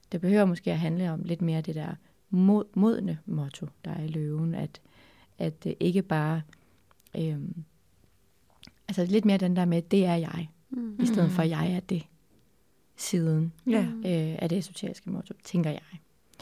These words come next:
Speaker 1: Øhm, og jeg synes egentlig, man har rigeligt i sig selv. Så hvis man kan prøve at, at hvile i den, så synes jeg, det vil være en, en,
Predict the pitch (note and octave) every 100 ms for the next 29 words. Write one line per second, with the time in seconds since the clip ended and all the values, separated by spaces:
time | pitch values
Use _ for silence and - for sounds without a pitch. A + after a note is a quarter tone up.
0 | - - - - - - F3+ E3 D#3 D3+
1 | D3 - _ _ - G#3+ F#3 F3+ _ _
2 | _ _ _ _ _ - A3 A3+ B3+ B3
3 | A3 F#3+ F3+ F3 F3 F3 F3+ F#3 F#3+ F#3
4 | - - F3+ - - - G3 F3+ F3+ F#3
5 | F#3 - F#3+ F3+ G3 A3 G3 F3 - -
6 | F3 F#3 F#3 G3+ F#3 F3+ - - - -
7 | _ - F#3+ F3+ - - E3 D#3 D3 -
8 | - - -